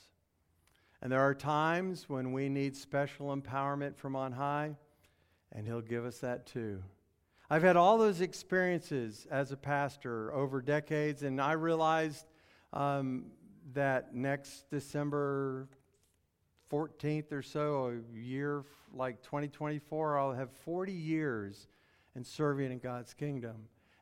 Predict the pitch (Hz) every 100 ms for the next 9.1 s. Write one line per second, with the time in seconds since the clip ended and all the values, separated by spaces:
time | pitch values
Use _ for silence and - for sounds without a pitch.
0 | 165 170 214 220 202 214 220 208 185 214
1 | 220 196 160 156 - 190 202 156 139 139
2 | - _ 147 139 156 156 139 - 135 151
3 | 156 160 156 - - 151 151 131 120 120
4 | 120 117 127 120 117 117 120 120 123 120
5 | 117 117 110 101 98 90 - - _ _
6 | _ _ _ _ _ _ _ _ _ _
7 | - 135 131 127 139 135 135 135 - 143
8 | 123 123 117 120 127 139 147 117 104 101
9 | 110